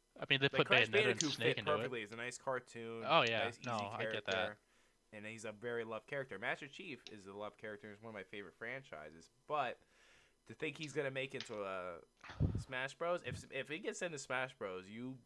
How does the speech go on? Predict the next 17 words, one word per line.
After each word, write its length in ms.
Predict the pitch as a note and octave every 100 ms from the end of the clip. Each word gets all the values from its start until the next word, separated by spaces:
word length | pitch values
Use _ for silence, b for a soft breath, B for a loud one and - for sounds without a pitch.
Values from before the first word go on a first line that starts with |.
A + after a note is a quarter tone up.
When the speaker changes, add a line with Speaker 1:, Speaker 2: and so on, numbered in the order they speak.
| -
Speaker 2:
best, 280 | B2+ A#2+ - - G#2+
<laughs> 280 | G2+ B2+ -
you 100 | G#2+ B2 -
bet 240 | C3+ A2+ G#2+
your 140 | A2+
nickel 400 | - B2+ G#2+ F#2+
I'm 120 | G2
gonna, 220 | G2+ F#2 - -
<laughs> 160 | F#3 -
I'm 80 | C3+
gonna 120 | D#3
spend 260 | - C#3+ B2+
some 140 | A2
cash. 480 | G#2+ C3 G2 F#2 -
<laughs> 320 | A3 A#2 - -
You 100 | - F3
know, 240 | C3 C3+